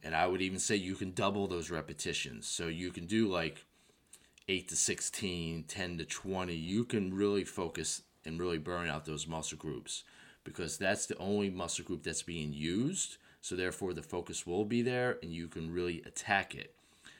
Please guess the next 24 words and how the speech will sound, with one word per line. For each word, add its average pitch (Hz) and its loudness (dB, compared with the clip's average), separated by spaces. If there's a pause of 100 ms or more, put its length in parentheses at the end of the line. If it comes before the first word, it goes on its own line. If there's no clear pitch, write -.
(260)
They're 107 4
not 127 6
meant 110 4
for, 98 0
like, 82 0
the - -8
five 85 2
to 80 -2
six - -2
range. 64 -8 (240)
I - -8
mean, 87 0
if 82 -4
you 98 -2
wanna 87 0
play 87 2
around 113 8
with 123 2
that, 120 4 (680)
go 85 2
ahead. 101 6
I 87 6
have, 87 4
certainly. 82 -2